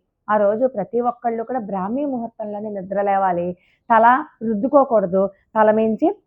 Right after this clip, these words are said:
నీళ్ళు ఇలా పోసేసుకోవాలన్నమాట. అలా ఆడ-, ఆడవాళ్ళైతే చక్కగా పుణ్యస్త్రీలైతే మొహానికి పసుపు,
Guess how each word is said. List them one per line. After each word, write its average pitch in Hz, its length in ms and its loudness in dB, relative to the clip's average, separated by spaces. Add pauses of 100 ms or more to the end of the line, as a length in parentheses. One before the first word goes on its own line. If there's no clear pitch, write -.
(140)
నీళ్ళు 254 300 4
ఇలా 208 180 0
పోసేసుకోవాలన్నమాట. 170 1000 -6 (340)
అలా 233 220 4 (320)
ఆడ-, 202 380 -2
ఆడవాళ్ళైతే 214 720 2
చక్కగా 220 360 -6
పుణ్యస్త్రీలైతే 202 800 -2 (400)
మొహానికి 220 380 0
పసుపు, 208 360 -6